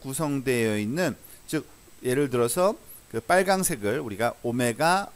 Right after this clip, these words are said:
원 그룹이라고 얘기를 하고요. 그리고 파랑색 그룹을 오메가 투 그룹이라고 할 때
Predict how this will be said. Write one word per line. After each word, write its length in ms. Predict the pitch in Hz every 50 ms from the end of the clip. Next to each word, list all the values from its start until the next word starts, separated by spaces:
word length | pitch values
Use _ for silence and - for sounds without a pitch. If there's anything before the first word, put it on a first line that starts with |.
| - -
원 320 | 104 113 120 131 131 127 113
그룹이라고 540 | 120 113 107 98 107 104 101 98 101 110 101
얘기를 280 | 92 85 98 95 104
하고요. 360 | 110 101 92 90 90 117 185 - - - - - - -
그리고 220 | 113 110 107 131
파랑색 540 | 117 - - 180 175 175 160 160 147 147 -
그룹을 440 | - 113 107 107 104 147 180 214 294 - - - - - -
오메가 580 | - 107 113 117 110 107 123 151 180 226 285 269 - - -
투 200 | - 240 240 208
그룹이라고 440 | - 170 143 127 131 117 113 110 120
할 120 | 113 95
때 300 | - - - - 135